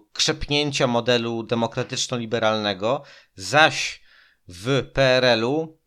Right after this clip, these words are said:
przychodzi rok tysiąc dziewięćset siedemdziesiąty szósty, który, no, zmienia wszystko.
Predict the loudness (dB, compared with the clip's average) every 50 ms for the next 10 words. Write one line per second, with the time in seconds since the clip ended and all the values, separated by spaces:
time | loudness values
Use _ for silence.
0 | _ _ _ -20 -18 _ -8 -6 -4 -2 -2 -2 -2 -2 0 0 0 0 -2 -6
1 | -6 -4 -2 -2 -2 -2 -2 -4 -4 -4 -6 -10 -8 -8 -6 -6 -6 -6 -6 -6
2 | -6 -6 -6 -6 -6 -6 -6 -6 -6 -6 -4 -4 -4 -6 -8 -8 -4 -2 0 0
3 | 0 -2 -4 -8 _ _ _ _ _ _ _ _ _ _ _ _ -20 -18 _ -2
4 | 0 0 0 -2 -4 -6 -2 0 2 2 2 2 0 -2 -2 -2 -4 -8 -10 -10
5 | -10 -10